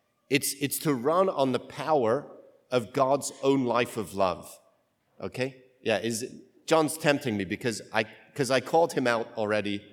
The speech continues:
in <laughs> this morning. So he's, <laughs> I said he's welcome back. And in fact, you know, he is. <laughs> He's gonna be a treat for, for Carissa. So <laughs> this is, this is what's gonna happen. Okay, so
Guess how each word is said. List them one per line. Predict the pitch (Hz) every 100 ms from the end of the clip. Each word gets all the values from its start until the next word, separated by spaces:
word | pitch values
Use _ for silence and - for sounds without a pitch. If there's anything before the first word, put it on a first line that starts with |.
| - _ _
in | 143
<laughs> | 214 254 240 -
this | 226 233 190 208 180
morning. | 185 143 131
So | 104 117 - - -
he's, | 185 - 175 143 - 143 - - - - 131
<laughs> | 151 - 151 - - -
I | 139
said | - 185
he's | 113 113
welcome | 147 160 131
back. | 120 139 -
And | 107 101
in |
fact, | 101 113 - -
you | 117
know, | 98 101 -
he | - 104
is. | 104 120 -
<laughs> | - 165 - 156 - 151 - 131 - - - _ _ _
He's | 120
gonna | 120 113
be | 107
a | 101
treat | - 117 -
for, | 95 95 -
for | 95
Carissa. | - 92 90 92 -
So | - 117
<laughs> |
this | - 214 175 -
is, | 175 143
this | 139 - 131 143 131
is | 117
what's | 113
gonna | 101 92
happen. | 92 - - - - - - _ -
Okay, | 117 107
so | - - 139 87